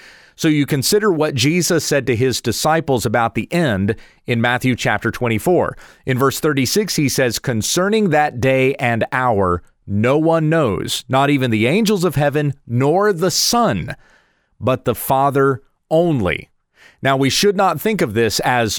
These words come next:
Jesus was not omniscient, because he didn't cease to be omniscient. He just set it aside. We read in Luke chapter two, verse fifty-two, that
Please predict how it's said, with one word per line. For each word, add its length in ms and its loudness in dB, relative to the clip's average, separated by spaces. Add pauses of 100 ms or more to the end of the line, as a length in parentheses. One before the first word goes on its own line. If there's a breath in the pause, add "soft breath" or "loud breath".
(140)
Jesus 500 0
was 200 -2
not 180 0
omniscient, 720 -2 (840)
because 320 0
he 100 0
didn't 320 -2
cease 600 0
to 180 0
be 320 -2
omniscient. 680 -2
He 220 -2
just 300 -2
set 260 0
it 100 0
aside. 680 -2 (500 soft breath)
We 180 2
read 360 2
in 280 0
Luke 540 -2 (140)
chapter 380 -2
two, 400 2
verse 280 0
fifty-two, 880 -2 (400 soft breath)
that 280 -2